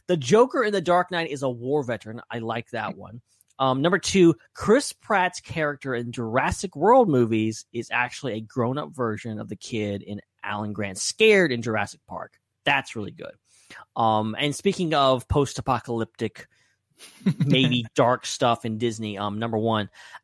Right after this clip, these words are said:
Speaker 1: Aladdin is set in a post-apocalyptic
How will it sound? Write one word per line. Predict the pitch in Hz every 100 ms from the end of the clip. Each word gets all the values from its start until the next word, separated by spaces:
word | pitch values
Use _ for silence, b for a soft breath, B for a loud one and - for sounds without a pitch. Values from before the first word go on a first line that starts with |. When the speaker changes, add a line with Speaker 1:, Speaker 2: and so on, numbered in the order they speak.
| -
Speaker 1:
Aladdin | 120 117 135 175 175 127 117 113
is | 107 101
set | - 127
in | 110
a | 104
post-apocalyptic | - - 123 - - - 110 110 101 - - -